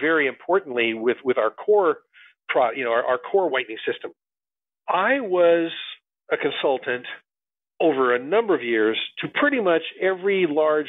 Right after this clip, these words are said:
whitening company out there. And it really, really aggravated me that I would give them, based on science, I would give them recommendations of things they could do to make their system work better.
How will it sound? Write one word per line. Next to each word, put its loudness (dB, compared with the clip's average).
whitening -2
company -4
out 0
there. -8
And 2
it -4
really, 0
really -2
aggravated -4
me 0
that 0
I 2
would -8
give -2
them, 0
based -2
on 2
science, -2
I 0
would -2
give -2
them 0
recommendations -2
of -12
things 0
they 0
could -10
do 0
to 0
make 0
their 2
system -2
work 0
better. -2